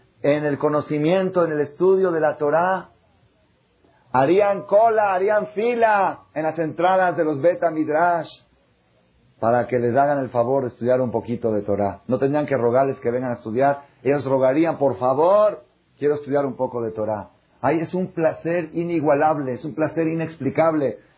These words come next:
Así como una persona, así como una persona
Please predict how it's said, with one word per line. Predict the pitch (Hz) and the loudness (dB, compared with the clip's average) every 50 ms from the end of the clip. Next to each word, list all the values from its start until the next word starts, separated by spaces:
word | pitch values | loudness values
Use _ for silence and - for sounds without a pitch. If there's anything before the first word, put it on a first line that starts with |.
| _ - | _ -4
Así | 113 110 - 170 180 | -4 -2 0 0 0
como | - 190 180 175 | 0 0 0 0
una | 170 180 185 - - | 0 2 0 0 0
persona, | 165 147 123 - - 156 165 175 170 165 156 147 135 - - - _ _ _ _ _ _ _ _ _ _ _ _ _ _ _ _ _ _ _ _ _ _ _ _ _ _ _ _ _ _ _ _ _ _ - | 0 -2 -2 -2 0 0 0 0 0 -2 -4 -4 -4 -6 -8 -14 _ _ _ _ _ _ _ _ _ _ _ _ _ _ _ _ _ _ _ _ _ _ _ _ _ _ _ _ _ _ _ _ _ _ -4
así | 113 113 110 - 170 180 | -4 -4 -2 -2 -2 0
como | 185 180 175 | 0 0 0
una | 175 180 175 170 | 0 0 -2 -2
persona | 170 147 135 123 - - 151 156 160 160 151 147 139 123 113 - | 0 -2 -2 -2 -2 -2 0 0 0 0 -2 -2 -2 -2 -4 -8